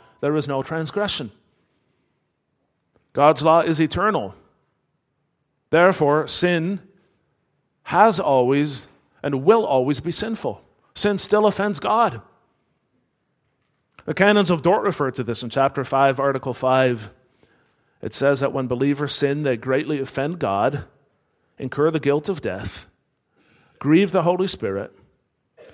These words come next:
suspend the exercise of faith, severely wound their consciences, and sometimes, for a while, lose a sense of God's favor. So just because the law has been fulfilled in Christ, even the moral law does not make sin any less sinful.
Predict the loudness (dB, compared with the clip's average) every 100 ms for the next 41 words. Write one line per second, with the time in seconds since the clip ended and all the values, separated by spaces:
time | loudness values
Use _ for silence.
0 | _ -8 -6 0 0 2 -2 -2 -4 -2
1 | 0 0 -2 -6 -8 -8 -6 -8 -8 _
2 | _ _ _ _ _ -6 0 6 8 8
3 | 6 4 2 4 0 0 -2 -2 -6 -6
4 | -6 -4 -4 -6 -6 -6 -4 -4 -6 -2
5 | 2 4 4 4 2 2 0 0 -2 -2
6 | -4 -6 -6 -2 -2 -4 -8 -6 -6 -8
7 | -12 _ _ _ _ _ _ _ _ _
8 | _ _ _ _ _ _ _ -20 _ -2
9 | 0 2 0 0 0 2 4 6 8 8
10 | 4 2 -4 -4 0 0 0 -4 -4 -4
11 | -4 -6 -12 -8 -2 0 0 -4 -8 -20
12 | _ -4 0 6 8 8 6 4 4 2
13 | 0 2 4 4 0 -4 -2 -2 -2 -6
14 | -2 -2 -4 -8 -6 -4 -2 -2 -2 -4
15 | -8 -10 -12 -16